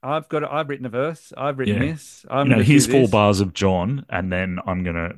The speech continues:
Speaker 2: Paul's gonna whack in three verses and a middle eight of his own
Speaker 1: That's
Speaker 2: self
Speaker 1: right.
Speaker 2: sing. Yeah, but that
Speaker 1: Yeah.
Speaker 2: didn't really happen.
Speaker 1: No.
Speaker 2: Him
Speaker 1: No, and
Speaker 2: harmonizing with himself by the end kind of thing.
Speaker 1: Y-,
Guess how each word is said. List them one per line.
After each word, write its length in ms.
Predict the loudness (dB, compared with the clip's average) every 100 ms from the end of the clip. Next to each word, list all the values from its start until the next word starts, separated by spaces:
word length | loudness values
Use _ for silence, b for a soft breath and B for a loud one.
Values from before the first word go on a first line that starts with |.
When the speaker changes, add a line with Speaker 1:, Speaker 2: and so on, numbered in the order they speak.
| -8
Speaker 2:
Paul's 240 | -6 -4
gonna 220 | -4 -4
whack 280 | -4 -6 -6
in 160 | -8 -8
three 280 | -4 -4 -2
verses 440 | 0 -2 -2 -4
and 120 | -4
a 20 | -4
middle 300 | -4 -2 -2
eight 100 | -4
of 100 | -6
his 160 | -8 -8
own 300 | -8 -8 -12 -12 -4
Speaker 1:
That's 200 | -2 0
Speaker 2:
self 180 | 0 0
Speaker 1:
right. 160 | 0 -2
Speaker 2:
sing. 220 | -6 -6
Yeah, 180 | -6 -6 -4
but 200 | -6 -4
that 120 | 0
Speaker 1:
Yeah. 100 | 0
Speaker 2:
didn't 200 | 0 -2
really 220 | -4 -4
happen. 380 | -6 -8 -12 -14 _
Speaker 1:
No. 540 | -10 -6 -4 -4 -6 -10 _ _ _ _ -6
Speaker 2:
Him 160 | -2
Speaker 1:
No, 60 | 0
and 60 | 0
Speaker 2:
harmonizing 560 | 0 2 0 0 -2
with 100 | -2
himself 500 | -4 -6 -4 -4 -6
by 160 | -6 -4
the 140 | -4
end 300 | -4 -4 -8 -10
kind 180 | -8 -8
of 80 | -6
thing. 180 | -6
Speaker 1:
Y-, 80 | -6